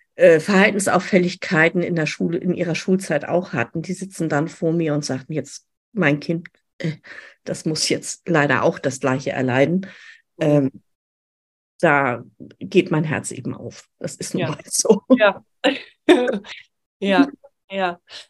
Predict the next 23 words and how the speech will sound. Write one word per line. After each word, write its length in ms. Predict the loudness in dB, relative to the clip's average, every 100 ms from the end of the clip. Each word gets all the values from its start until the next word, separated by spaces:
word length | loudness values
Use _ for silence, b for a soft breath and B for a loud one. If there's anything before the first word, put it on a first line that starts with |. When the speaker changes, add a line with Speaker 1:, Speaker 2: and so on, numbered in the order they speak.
| B
Speaker 2:
Ich 120 | 2 2
habe 140 | 2
jetzt 160 | 2 4
doch 120 | 4
noch 140 | 4 2
eine 300 | 0 0 0
Sache, 280 | -2 -2 -4
die 100 | -4
mir 160 | -4
gerade 320 | 0 2 2 0
kommt. 480 | 0 0 0 -6
Äh, 220 | -4 -2 2
wir 100 | 6
Speaker 1:
Mhm. 40 |
Speaker 2:
laufen 220 | 6 4 0
ja 100 | -4
mit 140 | -4
so 120 | -6
Glaubenssätzen 920 | 0 2 4 0 0 -2 -2 -4 -4
durch 240 | -4 -6 -8
die 140 | -4
Gegend, 460 | 0 0 0 -8 -6
ne? 180 | -6